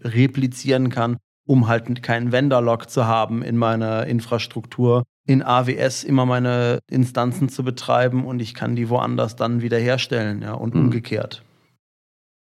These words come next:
Speaker 2: Heißt aber auch, wenn ich jetzt S H S kom-,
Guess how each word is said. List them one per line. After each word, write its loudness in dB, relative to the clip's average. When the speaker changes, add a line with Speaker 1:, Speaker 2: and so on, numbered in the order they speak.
Speaker 2:
Heißt -4
aber -2
auch, -8
wenn 0
ich -8
jetzt -12
S -6
H 0
S -10
kom-, -2